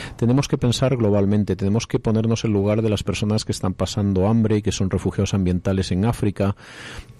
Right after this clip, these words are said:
en, en el, en el lugar de nuestros hijos. No podemos seguir con una mentalidad. Esto ya lo resolverán nuestros líderes políticos si nosotros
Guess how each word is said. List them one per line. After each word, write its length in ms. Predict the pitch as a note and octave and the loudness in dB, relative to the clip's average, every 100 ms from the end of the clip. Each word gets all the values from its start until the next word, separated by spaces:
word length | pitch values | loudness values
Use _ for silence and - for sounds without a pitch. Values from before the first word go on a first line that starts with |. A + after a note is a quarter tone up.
| - | -2
en, 340 | A#2 A2 G#2+ | 2 2 2
en 200 | - A2+ | 0 0
el, 300 | A2+ G#2+ G#2 | 2 2 2
en 160 | F2+ G#2+ | 2 2
el 100 | G#2+ | 4
lugar 300 | G#2+ A2 B2 | 4 4 2
de 80 | B2+ | 2
nuestros 380 | A#2+ - G#2+ | 2 0 -2
hijos. 240 | C3 - A2 | -2 -2 0
No 120 | B2 | 0
podemos 720 | B2+ B2+ C3+ C3 - - - | 2 2 2 0 0 -2 0
seguir 440 | - A#2 A#2 B2+ B2 _ _ - - - - - | 0 2 2 2 0 _ _ -20 -20 -20 -20 -20
con 140 | - A#2+ | -2 2
una 100 | B2 | 2
mentalidad. 380 | A#2+ A#2+ A#2 A#2 | 2 4 4 2
Esto 200 | - D3 | 2 2
ya 120 | C#3 | 4
lo 100 | C3+ | 4
resolverán 720 | C3 C#3 B2+ A#2+ B2 B2+ C3+ - | 2 0 0 2 2 2 0 0
nuestros 400 | A#2+ A#2 B2 A#2 | -2 0 0 2
líderes 300 | B2 C3 B2+ | 4 2 2
políticos 600 | B2 B2 C3 D3 D3 - - - - - | 2 2 2 2 0 -4 -18 -12 -8 -8
si 240 | - - B2+ | -4 -2 2
nosotros 640 | A2+ - B2+ C3 C#3 - | 2 2 0 2 2 0